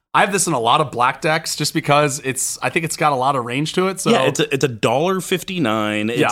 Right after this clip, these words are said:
Speaker 2: it's way more budget than Phyrexian Arena at ten bucks.
Speaker 1: Right.
Speaker 2: So it's like, well, I still want that ability,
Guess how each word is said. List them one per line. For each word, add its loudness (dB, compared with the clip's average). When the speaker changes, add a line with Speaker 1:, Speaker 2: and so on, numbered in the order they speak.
Speaker 2:
it's -2
way 4
more 4
budget 2
than 2
Phyrexian 0
Arena 2
at -4
ten -4
bucks. 0
Speaker 1:
Right. 0
Speaker 2:
So 4
it's -2
like, 2
well, 4
I 6
still 0
want 4
that 4
ability, 2